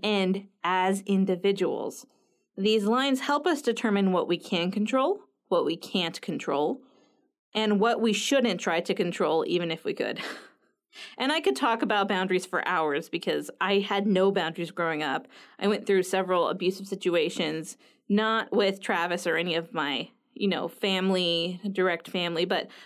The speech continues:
with other people coming in and imposing their will on me. And, uh,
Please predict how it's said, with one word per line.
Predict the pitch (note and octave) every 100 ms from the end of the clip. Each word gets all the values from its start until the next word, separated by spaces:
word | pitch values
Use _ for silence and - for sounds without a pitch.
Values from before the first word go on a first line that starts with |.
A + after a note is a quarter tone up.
| -
with | G#3 G#3 G#3
other | G3+ G3+
people | G3+ F#3+ F#3+
coming | F#3 F3 E3 E3+
in | E3 F3
and | D#3 F3
imposing | F#3+ - F3 F3 E3+
their | D3+
will | E3+ G3+
on | E3+ D3+ D#3+
me. | E3 G3 - - - - - _ _ _ _ -
And, | A3 G#3 G#3 G#3 - -
uh, | G3+ F#3+ F3